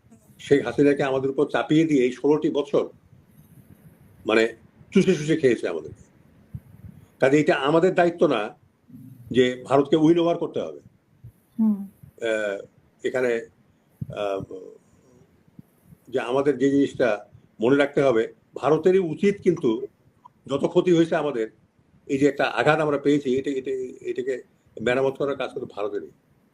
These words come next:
Speaker 1: তো হচ্ছে উল্টা, ভারত করতেছে উল্টা, তো উল্টা করে ভারতেরই ক্ষতি হবে।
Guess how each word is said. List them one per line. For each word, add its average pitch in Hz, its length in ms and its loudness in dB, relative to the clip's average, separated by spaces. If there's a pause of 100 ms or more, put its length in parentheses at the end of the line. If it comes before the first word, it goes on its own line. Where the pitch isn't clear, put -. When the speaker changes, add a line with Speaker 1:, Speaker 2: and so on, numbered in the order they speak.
(380)
Speaker 1:
তো 151 200 2
হচ্ছে 143 360 0
উল্টা, 160 440 0 (2000)
ভারত 135 260 -2
করতেছে 165 300 -4
উল্টা, 165 300 0 (600)
তো - 80 2
উল্টা 165 220 4
করে 175 160 2
ভারতেরই 156 320 -2
ক্ষতি 156 240 -4
হবে। 107 160 -6